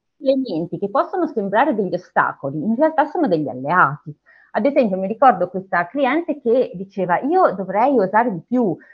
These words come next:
eh, devo assolutamente chiedere al mio capo un part-time perché così riuscirò a portare avanti il mio progetto meglio,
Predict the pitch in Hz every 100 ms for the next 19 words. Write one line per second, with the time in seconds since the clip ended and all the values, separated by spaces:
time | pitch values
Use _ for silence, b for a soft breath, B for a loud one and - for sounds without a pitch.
0 | B 165 170 247 254 196 196 185 220 269
1 | 190 247 226 180 185 185 247 247 190 196
2 | 254 - 254 339 269 180 185 226 190 262
3 | 214 - 165 202 180 - 160 170 170 156
4 | 160 151 165 165 160 165 156 139 147 175